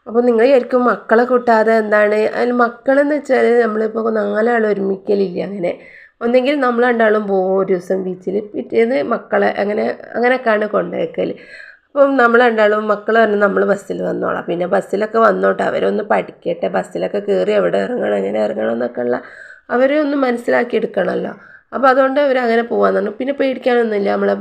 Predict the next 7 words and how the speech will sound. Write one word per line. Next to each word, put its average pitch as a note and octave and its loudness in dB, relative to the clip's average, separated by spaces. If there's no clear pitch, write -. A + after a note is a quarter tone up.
ബേപ്പൂർ G3+ -2
ബസ് F#3+ -8
കയറിയാൽ F#3+ -2
അവിടെ B3 2
നേരെ A3+ 4
വന്ന് G3 2
ഇറങ്ങാമല്ലോ. F3+ -2